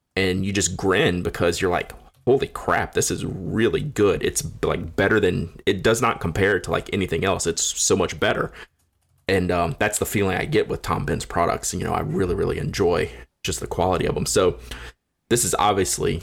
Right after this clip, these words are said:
the construction and manufacture of this are, like, a ten out of ten. You know, it's, like, so well done.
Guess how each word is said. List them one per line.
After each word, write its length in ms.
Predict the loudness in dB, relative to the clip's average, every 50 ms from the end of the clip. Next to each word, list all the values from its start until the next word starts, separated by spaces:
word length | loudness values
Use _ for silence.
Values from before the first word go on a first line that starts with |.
| -10 -16 -20 _ _ _ -6
the 60 | -4
construction 680 | -4 -2 -4 -2 -2 0 -2 -2 0 -2 -2 -2 -2
and 120 | 0 0 -2
manufacture 640 | -2 -2 -4 -4 -4 -4 -4 -4 -4 -6 -6 -6 -6
of 140 | -6 -4
this 320 | -4 -4 -4 -2 -4 -4 -4 -4
are, 240 | -2 -2 -2 -2 -4 -6 -12 -18 -20 -20 _ _ _ _ _ _ _ _
like, 160 | -4 -4 -4 -4
a 40 |
ten 260 | -4 -2 0 0 2 2
out 140 | 0 -2
of 60 | -4 -4
ten. 260 | -4 -6 -6 -6 -8 -12 -12 -8 -4
You 120 | -2 0 0
know, 140 | 2 2
it's, 180 | 0 0 0 0
like, 180 | -2 -2 -4 -4 -10 -18 -20 _ _ _ _ _ _ -4
so 320 | 0 2 4 4 6 6
well 260 | 4 4 2 0 0 0
done. 380 | 2 2 2 2 2 0 -2